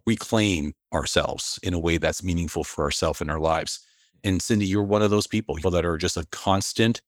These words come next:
consistent reminder for how great life can be lived, and you do it in your way. It's called being a musician, also a wife, also a leader,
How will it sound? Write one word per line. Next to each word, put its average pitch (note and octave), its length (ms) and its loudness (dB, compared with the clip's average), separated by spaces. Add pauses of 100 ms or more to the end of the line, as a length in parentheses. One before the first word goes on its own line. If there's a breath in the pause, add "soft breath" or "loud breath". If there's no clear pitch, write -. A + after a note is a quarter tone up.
(120)
consistent F2+ 840 -2
reminder E2+ 640 2 (280 soft breath)
for F#2+ 120 0
how G2 140 4
great G2 440 0 (420)
life F2+ 340 2 (120)
can F2+ 160 0
be E2+ 140 2
lived, E2 540 2
and F2 140 0
you E2+ 80 -2
do F#2+ 240 0
it F#2+ 80 2
in F2+ 100 0
your F2 160 -2
way. F#2+ 320 2
It's - 500 -6
called F2+ 360 2
being F2 200 2
a E2 60 0
musician, G2 600 0
also F#2+ 360 2
a E2 60 4
wife, G2 440 0 (300)
also F#2 340 2
a E2+ 40 2
leader, G2 420 0